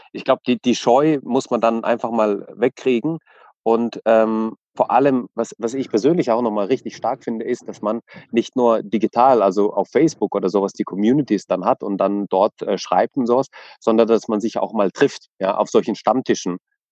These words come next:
ähm, die deutschlandweit sind, wie du auch gesagt hast, ähm, dass man persönlich in Kontakt, dass man die Hand schütteln kann, dass man einfach in die Augen schauen kann und zusammen reden kann. Das ist ein ganz anderes Niveau und es bringt, ähm, das bringt auch wirklich weiter.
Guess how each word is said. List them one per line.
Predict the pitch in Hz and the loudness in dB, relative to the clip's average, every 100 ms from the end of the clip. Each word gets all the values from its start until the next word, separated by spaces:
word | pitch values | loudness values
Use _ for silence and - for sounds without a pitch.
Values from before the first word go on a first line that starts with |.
| _ _ | _ _
ähm, | 101 101 98 95 - | 2 2 2 -4 -2
die | 117 120 | 0 4
deutschlandweit | 98 92 95 85 87 90 | 2 2 -2 0 0 0
sind, | 107 131 143 _ _ | -2 -4 -6 _ _
wie | 104 | -6
du | 101 | 0
auch | 98 - | 0 0
gesagt | 196 190 202 | 0 0 0
hast, | 139 131 _ _ _ _ 107 | -2 -4 _ _ _ _ 0
ähm, | 107 104 107 - | 2 2 -4 -4
dass | 110 - | -6 -2
man | 101 | -2
persönlich | 104 98 135 147 | 0 2 2 2
in | 101 | -2
Kontakt, | 87 - 87 | -4 -6 -4
dass | 101 | 0
man | 110 104 | 0 2
die | 104 | 2
Hand | 95 160 | 0 -2
schütteln | - 104 98 | -4 -4 -2
kann, | 98 107 | -4 -4
dass | 104 - | -6 -6
man | 98 | -6
einfach | 101 101 101 | -6 -4 -4
in | 104 95 | -4 -4
die | 92 | 2
Augen | 117 180 131 | 2 2 0
schauen | 90 92 | -2 -2
kann | 92 - 120 - - | -4 -12 -14 -18 -10
und | 104 92 | -8 -2
zusammen | 98 95 | 0 0
reden | 90 127 156 | 2 2 2
kann. | - 92 | -2 -2
Das | 95 | -4
ist | 101 | -6
ein | 107 98 107 | -6 -6 0
ganz | 113 113 | -2 0
anderes | 117 107 98 - | -6 -4 -6 -4
Niveau | 92 98 120 | 0 4 4
und | 98 92 | 2 -2
es | - | -8
bringt, | 98 101 - _ _ _ - | -12 -12 -14 _ _ _ -2
ähm, | 98 95 92 90 _ _ _ | -2 -2 -6 -8 _ _ _
das | 101 | -2
bringt | - 117 - | 0 0 0
auch | 104 92 | -2 2
wirklich | 107 98 - | 0 0 0
weiter. | 90 104 - 76 | 2 2 -2 -10